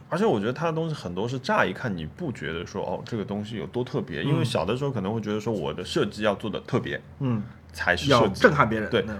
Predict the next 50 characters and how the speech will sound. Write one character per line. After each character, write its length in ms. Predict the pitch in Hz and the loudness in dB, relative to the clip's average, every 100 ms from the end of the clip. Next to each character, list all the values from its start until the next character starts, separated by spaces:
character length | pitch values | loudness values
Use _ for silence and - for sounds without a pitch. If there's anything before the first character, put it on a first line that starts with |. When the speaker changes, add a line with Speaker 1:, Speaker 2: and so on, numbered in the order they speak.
| 92 | -2
Speaker 1:
比 60 | |
如 80 | 117 | 0
说 140 | 175 | 2
这 100 | 180 | 2
个 100 | 190 | 2
字 140 | 151 143 | 0 0
体， 180 | - - - - - | -6 -10 -14 -18 -4
好， 180 | 160 - | -4 -2
这 100 | 156 | -4
个 60 | |
字 240 | 151 156 139 | -6 -6 -6
体 100 | 92 | -6
是 80 | - | 0
打 160 | 95 | -2
出 140 | - 113 | 0 -4
来 80 | |
的， 80 | 87 | -2
我 100 | 92 | -4
不 100 | 90 | 2
要， 120 | 131 - | 2 2
我 80 | 98 | -4
一 60 | 104 | -2
定 100 | 139 | 0
要 100 | 123 | -2
做 240 | 107 127 101 | 0 0 0
一 40 | |
个 300 | 98 98 71 - | 2 0 0 -6
Speaker 2:
手 200 | - 151 | 2 4
写 160 | 151 107 | 4 2
的。 120 | - - - - - | 0 -12 -20 -14 0
Speaker 1:
要 100 | 147 | 4
改 260 | 120 90 | 6 6
一 80 | 90 | 8
个， 400 | 151 208 135 147 | 6 6 2 0
Speaker 2:
<laughs> 0 | |
Speaker 1:
我 100 | - | 0
总 200 | 110 110 | 0 0
归 100 | 107 | 0
是 140 | 151 175 | 2 2
要 80 | 156 | 0
自 160 | 180 | -2
己 180 | 110 92 - | -4 -6 -4
做 180 | 240 156 | 2 4
一 60 | |
个。 80 | 95 | 2
Speaker 2:
嗯， 60 | 95 | -2
嗯。 200 | 123 113 | -8 -4
Speaker 1:
但 160 | - 269 | -2 0
其 160 | - 196 | 0 -2
实， 240 | 185 175 | 2 0